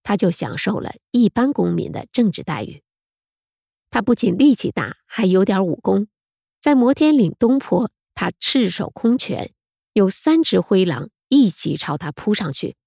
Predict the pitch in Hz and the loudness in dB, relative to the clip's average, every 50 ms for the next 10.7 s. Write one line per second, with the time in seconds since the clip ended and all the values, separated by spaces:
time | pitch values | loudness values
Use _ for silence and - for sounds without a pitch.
0 | _ _ _ _ _ _ _ _ _ _ _ _ - - - - - - 180 190 | _ _ _ _ _ _ _ _ _ _ _ _ -6 -6 -4 -4 -4 -2 0 0
1 | 214 262 - 175 175 180 196 180 165 160 - 185 - - - _ _ _ _ - | 0 0 0 -2 -2 0 -2 -2 -2 -2 -4 -6 -8 -8 -14 _ _ _ _ -12
2 | - - - 180 175 196 240 - - 202 - _ _ - 269 254 180 147 - - | -6 -2 0 2 2 2 0 -2 -4 -8 -14 _ _ 2 2 2 2 0 0 0
3 | 214 202 202 _ _ _ _ _ _ _ _ _ - 202 214 202 214 277 339 - | 0 0 0 _ _ _ _ _ _ _ _ _ -2 0 2 2 2 2 0 0
4 | - 190 - 220 - _ _ _ _ - - 240 233 226 - - - - - - | -2 -6 -6 -8 -16 _ _ _ _ 0 0 2 2 2 0 -2 -4 -4 -6 -6
5 | 139 139 - 165 - - _ _ _ _ _ _ _ _ _ - 269 311 294 220 | -6 -4 -4 -6 -6 -8 _ _ _ _ _ _ _ _ _ 0 2 4 4 4
6 | 170 - - 196 165 180 - - 254 254 269 - - 202 - 160 - _ _ _ | 2 0 -4 -4 -4 -2 0 2 2 2 2 2 0 -2 -2 -4 -8 _ _ _
7 | _ _ _ - 330 339 311 247 175 170 147 - 165 151 151 - - - - - | _ _ _ 4 6 6 6 6 4 2 0 -2 -2 -2 -2 -4 -6 -8 -10 -10
8 | - - - _ _ _ _ - 214 247 240 180 165 - 175 - - - 175 - | -12 -12 -14 _ _ _ _ 0 2 4 4 4 2 0 -2 -6 -4 -6 -8 -8
9 | - 131 - - - - - - _ _ _ _ - 185 170 147 - - - - | -8 -10 -10 -12 -14 -14 -14 -14 _ _ _ _ -8 -6 -6 -6 -8 -10 -6 -2
10 | - 202 202 220 - - - - - - 190 160 139 | 0 0 2 0 -2 -2 -2 -2 0 0 0 -2 -4